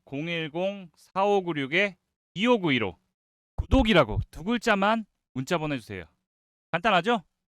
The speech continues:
그러면 요 종목들, 대차게 상승할 종목들 보내드릴 거고요. 간단하죠? 상단에 있는 번호 공일공 사오구육에 구독이라고 두 글자만 남겨주시면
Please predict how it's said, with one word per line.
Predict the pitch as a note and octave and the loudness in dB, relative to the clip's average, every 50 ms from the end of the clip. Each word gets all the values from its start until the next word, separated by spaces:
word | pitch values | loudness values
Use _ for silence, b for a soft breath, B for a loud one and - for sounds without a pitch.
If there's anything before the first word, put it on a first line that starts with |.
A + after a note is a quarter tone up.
| _ _ _ _ | _ _ _ _
그러면 | - A#2+ B2 C#3 C#3 C3+ _ _ _ _ _ _ _ _ - | -6 -4 -4 -4 -6 -6 _ _ _ _ _ _ _ _ -10
요 | A#2 B2 A#2 | -8 -8 -8
종목들, | - - B2 C3+ F3 E3 - - G3 A3 A#3+ - _ _ _ _ _ _ _ - | -6 -6 -4 -4 -4 -4 -2 -2 0 0 -2 -4 _ _ _ _ _ _ _ -8
대차게 | C3 C#3 D3 - - F#3 F3 D#3+ F3 E3+ | -6 -6 -4 -2 0 0 0 0 0 -2
상승할 | D#3 - D#3+ F#3 G3 F#3+ E3 F3+ F3+ C#3+ A2 E2+ - _ _ _ _ _ _ _ _ - | -4 -4 -6 -8 -6 -6 -6 -4 -2 -2 -2 -2 -4 _ _ _ _ _ _ _ _ -8
종목들 | B2+ C3+ D3+ D#3 D3 - E3+ E3+ F3+ | -4 -2 0 0 -2 0 0 -2 -2
보내드릴 | D#3 D3+ D#3 D#3+ D#3 D#3 D3 C#3+ | -2 -2 -2 -2 -2 -2 -2 -2
거고요. | - C#3+ C3+ E3 G#3 A3 D#3+ - - _ _ _ _ _ _ _ _ | -2 -2 -2 0 2 2 2 0 -2 _ _ _ _ _ _ _ _
간단하죠? | - D3 D3+ G#3+ G3+ F3+ E3+ D#3+ G3 G#3 F#3 - _ _ | -6 -4 -2 0 0 0 0 0 -2 -4 -4 -6 _ _
상단에 | _ - G#3 G#3+ G#3+ G#3+ G#3 G#3+ G#3 G#3 G3+ G3 F#3 | _ -8 -6 -4 -2 0 2 2 2 2 0 -2 -2
있는 | F3+ F3 E3 D3+ D3+ D3+ C3+ | -4 -6 -4 -4 -4 -4 -4
번호 | - - A#2 A#2+ B2 A2+ F#2 D2+ _ _ | -4 -4 -4 -2 -2 -2 -4 -6 _ _
공일공 | - C3 C3+ D3+ D#3 D#3 D3 D#3+ F3 F#3 F3+ | -8 -6 -4 -2 -2 -2 -2 -2 -2 -2 -4
사오구육에 | E3 - - F#3 G#3+ A3+ A#3 A3+ G3 F3+ D#3+ C#3+ C3+ C3 D#3+ F#3+ F#3+ E3 _ _ _ _ _ _ _ _ _ - G#3 A#3 B3 B3 A3 F3+ D#3+ C#3 B2 A2+ G2+ F2+ - _ _ _ _ _ _ _ _ _ _ _ _ _ _ | -8 -10 -6 -4 0 0 0 0 0 -2 -6 -6 -4 -4 -4 -4 -4 -6 _ _ _ _ _ _ _ _ _ -8 -4 -2 -2 -2 -2 -2 -2 -2 -2 -2 -4 -6 -10 _ _ _ _ _ _ _ _ _ _ _ _ _ _
구독이라고 | - D#3+ E3 G#3+ A#3 A3+ G3 F#3+ D#3+ D#3 C#3+ B2+ E3+ G3 G3+ - _ | -6 -4 0 0 0 0 2 2 2 2 2 2 0 -2 -4 -4 _
두 | - - B2+ | -12 -12 -6
글자만 | C#3 E3 E3+ D#3+ - - D3 C3 B2+ C#3 D#3+ G3 G#3 G3+ _ _ _ _ _ _ _ _ _ _ _ - | -4 -2 -2 -2 -2 -2 -2 0 0 0 -2 -2 -4 -6 _ _ _ _ _ _ _ _ _ _ _ -8
남겨주시면 | A#2 C3+ D#3 E3+ D3 C#3 B2+ D3 F3+ G3 F3 G#2+ E2 | -6 -4 -2 -2 -2 -4 -6 -4 0 0 0 0 -2